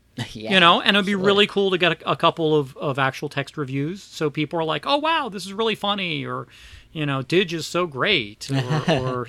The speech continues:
Speaker 2: you know, "Dante is so fantastic." Uh, you know, something, something like that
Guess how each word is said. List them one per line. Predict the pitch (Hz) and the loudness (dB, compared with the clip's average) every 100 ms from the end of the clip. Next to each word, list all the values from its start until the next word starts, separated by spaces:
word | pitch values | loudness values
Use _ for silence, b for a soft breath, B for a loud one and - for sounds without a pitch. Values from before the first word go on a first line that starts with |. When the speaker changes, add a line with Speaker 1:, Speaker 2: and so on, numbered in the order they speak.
| - | -10
Speaker 2:
you | 147 127 | -10 -6
know, | 120 117 123 B B B B | -4 -4 -6 B B B B
"Dante | - 165 247 143 123 110 110 | 2 4 4 2 2 0 -4
is | 113 113 | -8 -8
so | - 233 | -4 -4
fantastic." | 175 180 185 226 - 110 104 - - | -2 -4 -4 -6 -6 -10 -12 -14 -14
Uh, | 123 117 117 117 120 _ _ | -12 -12 -12 -14 -18 _ _
you | 147 | -10
know, | 117 117 - - | -8 -10 -16 2
something, | - 269 180 131 - | 6 6 6 0 4
something | 269 269 | 6 6
like | 151 110 | 2 -4
that | - | -10